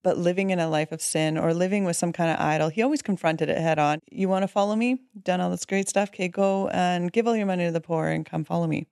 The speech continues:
And the woman caught in adultery, "Go and leave your life of sin." Like, he was so direct with that, but he never created this, like, "Now leave your life of sin and then prove it and start living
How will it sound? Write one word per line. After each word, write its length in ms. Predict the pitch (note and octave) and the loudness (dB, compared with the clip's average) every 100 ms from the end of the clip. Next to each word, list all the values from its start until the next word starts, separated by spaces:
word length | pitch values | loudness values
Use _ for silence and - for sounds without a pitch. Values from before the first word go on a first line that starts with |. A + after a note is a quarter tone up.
| _ | _
And 340 | F3+ F3 E3+ | -2 0 0
the 420 | E3 E3+ E3 E3+ - | 0 0 2 0 -2
woman 460 | F3 F#3+ G3 F#3 F#3 | -2 0 0 -2 -2
caught 240 | F#3 F3+ | 0 0
in 60 | F#3 | -2
adultery, 640 | E3 F#3 B3 - - F#3+ D#3 | 0 -2 -2 -4 -4 -4 -8
"Go 220 | D#3+ F#3 A3+ | -2 0 2
and 140 | G#3+ | 0
leave 180 | G3+ F#3+ | -2 -2
your 100 | F3 | -2
life 260 | E3+ D#3+ D#3 | -2 -4 -6
of 80 | |
sin." 400 | - - D3 E3 - _ | -6 -4 -4 -6 -10 _
Like, 200 | F3 E3+ | -6 -6
he 140 | - G3+ | -2 0
was 120 | F#3 | 0
so 220 | - A3+ | 0 0
direct 640 | B3+ D4 E3+ - - - - | 0 0 0 -2 -4 -10 -4
with 180 | A3 - | -4 -2
that, 320 | D3+ C4 - - | -2 -2 -4 -2
but 140 | G3 | 0
he 120 | G3 | 2
never 320 | G#3 G3+ C4+ | 2 0 0
created 460 | D#4+ F3+ F3+ F3+ E3+ | 0 0 2 0 0
this, 280 | E3 D#3+ - | 0 0 0
like, 460 | D#3 C#3+ C3+ - - | 2 2 -2 -10 -2
"Now 440 | F3 F3 D#3 F3 - - | 0 2 0 -4 -8 -4
leave 220 | F#3 G3 | -2 0
your 80 | F#3+ | 2
life 180 | F3+ F3 | 2 0
of 80 | |
sin 320 | - E3+ D3+ D#3 | 0 2 2 2
and 200 | E3 E3 | 2 4
then 240 | D#3+ D#3 - - | 2 0 -8 -6
prove 260 | G#3 G#3 | 0 0
it 240 | E3 G#3 - - | 2 -2 -4 -2
and 160 | E3 | -2
start 320 | - F#3+ F3+ | 0 0 0
living 480 | F3+ F#3 G3 G#3 A3+ | 0 0 0 0 -2